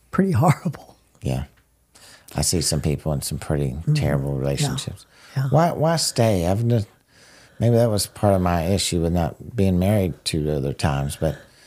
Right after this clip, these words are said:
Speaker 2: you know, if it's bad, why stay? Why
Speaker 1: Well,
Speaker 2: do
Speaker 1: I
Speaker 2: so many relationships stay in bad
Speaker 1: I, I,
Speaker 2: marriages?
Speaker 1: I think possibly because of children.
Speaker 2: Yeah.
Speaker 1: Yeah.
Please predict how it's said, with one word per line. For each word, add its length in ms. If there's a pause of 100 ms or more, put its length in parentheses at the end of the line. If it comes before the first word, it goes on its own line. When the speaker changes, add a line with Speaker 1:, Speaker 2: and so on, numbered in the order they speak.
(420)
Speaker 2:
you 80
know, 140
if 140
it's 160
bad, 400
why 220
stay? 560 (120)
Why 140
Speaker 1:
Well, 80
Speaker 2:
do 60
Speaker 1:
I 20
Speaker 2:
so 140
many 220
relationships 720
stay 300
in 180
bad 240
Speaker 1:
I, 60
I, 40
Speaker 2:
marriages? 320
Speaker 1:
I 40
think 260
possibly 500
because 340
of 120
children. 520 (520)
Speaker 2:
Yeah. 220 (220)
Speaker 1:
Yeah. 240